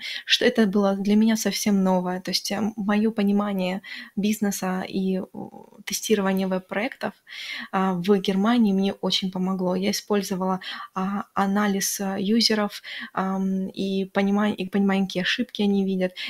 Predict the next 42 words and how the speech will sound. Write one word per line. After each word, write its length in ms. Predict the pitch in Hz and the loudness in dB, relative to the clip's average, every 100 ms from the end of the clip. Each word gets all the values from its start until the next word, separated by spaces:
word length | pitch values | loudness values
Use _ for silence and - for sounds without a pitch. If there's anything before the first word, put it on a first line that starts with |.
| - | -8
Это 160 | 208 | -2
было 180 | 202 202 | 0 2
моим 260 | 202 196 190 | 4 4 2
плюсом, 500 | 190 185 - 180 185 | 0 -2 -2 -2 -2
как-, 140 | 185 - - | -6 -12 -6
который 380 | 190 190 190 185 | -6 -2 0 2
дал 180 | 190 190 | 2 2
мне 120 | 185 | 0
этот 160 | 180 - | -2 -6
вот, 200 | 190 196 | -8 -8
э, 440 | 190 - 196 196 - | -12 -8 -6 -6 -6
билетик 540 | 185 185 190 - - | -4 -4 -4 -4 -6
работы 400 | 185 180 190 180 | -6 -4 -6 -4
в 80 | 180 | -4
Индиде. 440 | 180 180 185 - - - - 247 214 202 | -4 -4 -8 -10 -12 -12 -10 -10 -10 -4
И, 200 | 196 202 | 0 0
м, 520 | 196 190 185 196 196 | -2 -4 -2 -2 0
мне 200 | 208 220 | 2 2
кажется, 400 | 220 220 220 - | 2 -2 -2 -2
это 360 | 190 - 196 190 185 | -4 -4 -8 -8 -8
будет 240 | 190 196 190 | -4 -2 0
большим 320 | 185 180 202 | 0 0 -2
плюсом 400 | 175 180 185 180 | -2 -4 -2 -2
в 40 | |
другие 440 | 180 190 180 196 185 | -4 -8 -8 -6 -6
большие 340 | 175 - - | -4 -6 -8
конторы. 440 | - 196 214 - - - - - - 247 - | -10 -8 -8 -10 -14 -20 -20 -16 -14 -8 0
Если 220 | 208 220 | 2 4
говорить 300 | 208 202 196 | 2 2 0
про 140 | 208 | -4
очень 400 | 208 233 254 - | 0 2 2 4
японскую 500 | 220 214 196 196 - | 2 2 0 0 -2
компанию, 540 | 180 190 185 254 240 185 | 0 0 0 2 2 2
и, 140 | 190 | 0
может 260 | 190 196 190 | 0 0 0
быть, 140 | 180 | -2
интересно 420 | 185 - - - | -4 -4 -6 -4
работать 340 | 190 196 190 180 | -6 -6 -6 -10
в 160 | 175 196 | -6 -2
очень 240 | 190 190 | -2 -2
японской 340 | 220 233 - - | -6 -8 -10 -10
компании, 420 | 208 - - | -10 -8 -8